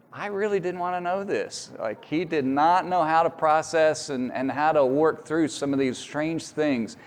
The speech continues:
You know, the book of Revelation is a wild book to begin with. If you've ever read it, um, I'm trying to think if I have ever preached through it. I don't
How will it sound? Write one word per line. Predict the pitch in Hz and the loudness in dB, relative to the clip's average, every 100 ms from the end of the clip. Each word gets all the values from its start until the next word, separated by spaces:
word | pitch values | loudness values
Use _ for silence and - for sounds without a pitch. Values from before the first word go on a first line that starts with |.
| - - - | -20 -14 0
You | |
know, | 180 | 6
the | 185 | 6
book | 202 320 | 6 4
of | 302 | 6
Revelation | 247 220 190 190 - 170 147 | 6 8 6 6 4 2 4
is | 143 135 | 4 4
a | |
wild | 135 139 156 170 143 | 4 6 6 6 4
book | 151 151 | 4 4
to | 151 139 | 2 2
begin | 131 123 135 127 | 2 2 2 4
with. | 117 113 | 2 2
If | 113 127 | 0 0
you've | 123 | 4
ever | 180 226 208 | 4 6 6
read | 160 127 123 | 6 6 6
it, | 143 - - - - | 4 2 -10 -20 -2
um, | 123 123 120 123 123 135 - - - - | 4 6 6 4 2 -2 -8 -18 -18 -6
I'm | - - | -6 -2
trying | 349 254 | 2 2
to | 160 | 2
think | - 156 127 | 0 0 0
if | 120 139 - | 0 0 2
I | 147 170 170 139 | 2 4 4 0
have | 135 135 143 | -2 -2 -2
ever | 156 151 | 0 -2
preached | - 151 131 - | -2 -4 -4 -6
through | 120 113 | 0 2
it. | 117 | 2
I | 214 | 2
don't | 233 | 0